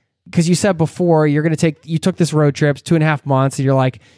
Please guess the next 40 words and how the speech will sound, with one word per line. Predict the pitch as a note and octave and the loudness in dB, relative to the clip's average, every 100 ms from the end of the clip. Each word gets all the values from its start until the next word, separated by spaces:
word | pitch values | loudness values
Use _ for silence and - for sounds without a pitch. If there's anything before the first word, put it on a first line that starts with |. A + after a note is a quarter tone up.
| _ | _
"And | D#3 | -2
then | D#3 | 0
I'm | D3+ | 0
gonna | D3+ C#3 | 0 -2
see | - C#3+ | -2 -2
what | C3+ | 0
happens | C#3 C3 C3 B2+ | -2 -2 -4 -2
after | A#2+ A#2 B2+ | -4 -4 -2
that." | B2 A2+ | -2 -4
So | - | -2
you | C3 | -2
came | - E3 | 0 0
back, | D#3+ D3 | 0 0
you | D3 | -2
did | C3+ | -2
this | B2+ | -4
house | - A#3+ G#3 | -2 -2 0
sit, | - D3 D3 - - _ _ _ - | 0 0 -2 -12 -20 _ _ _ -4
and | D#3+ | 0
then | F3 | 2
you | E3+ | 2
had | D#3+ | 0
to | |
figure | C#3+ D#3 D#3 | -2 -2 0
out | D#3+ | -2
the | D#3 | -2
after | C#3+ D3 - C#3+ | -2 -4 -6 -4
that. | D3 D#3 A#2+ A2+ | -2 -2 -6 -12
And | D3 C#3+ C#3 | -8 -6 -2
I | D#3 | -2
think | B3+ B3 | -2 -2
that's | A#3+ A3 | -2 -2
a | F3 | -2
good | E3 | -2
way | E3+ E3 | 0 2
to | D3+ | 2
approach | C3 D3 D#3+ - | 0 0 -2 -2
it | F#3+ | -4
because | F3 D#3+ D3+ | -2 -2 -2
it's | D#3 - - - | -4 -6 -12 -14